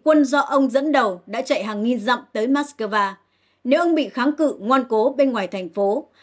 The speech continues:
và nếu thành phố bị phá vỡ trong một khoảng thời gian ngắn, nguồn cung cấp và tinh thần có thể có vấn đề.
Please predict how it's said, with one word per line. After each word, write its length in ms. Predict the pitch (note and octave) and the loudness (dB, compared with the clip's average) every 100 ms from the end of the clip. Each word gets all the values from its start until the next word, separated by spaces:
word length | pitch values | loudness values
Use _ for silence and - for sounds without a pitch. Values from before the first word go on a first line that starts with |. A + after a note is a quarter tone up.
| _ _ | _ _
và 100 | B3+ | 0
nếu 160 | B3+ D#4 | 2 2
thành 180 | E4 B3 | 2 0
phố 120 | B3 | 0
bị 220 | C4+ C#4 - | 0 -2 -4
phá 140 | B3 A#3+ | -4 0
vỡ 280 | C4 D4 F4 _ | 2 0 0 _
trong 200 | D#4 C#4+ | -2 0
một 100 | - | 0
khoảng 180 | G#3 E3 - | -6 -8 -6
thời 160 | G3 | -8
gian 240 | E3 A3+ G#3+ | -6 -6 -4
ngắn, 240 | G3 C4+ - _ _ _ B3+ | -4 -6 -8 _ _ _ 2
nguồn 200 | C4+ C4+ | 2 4
cung 200 | E4+ D#4+ | 2 2
cấp 180 | F#4+ - _ | 0 -2 _
và 140 | A3 A3 | -6 -4
tinh 260 | D#4+ D4+ | -2 -2
thần 220 | B3+ G3+ | -2 -4
có 140 | E3+ B3 | -6 -2
thể 140 | B3+ F3 | -2 -2
có 220 | G3 F#3+ | -6 -6
vấn 180 | G3+ F#3+ | -6 -4
đề. 280 | G#3 E3 | -2 -4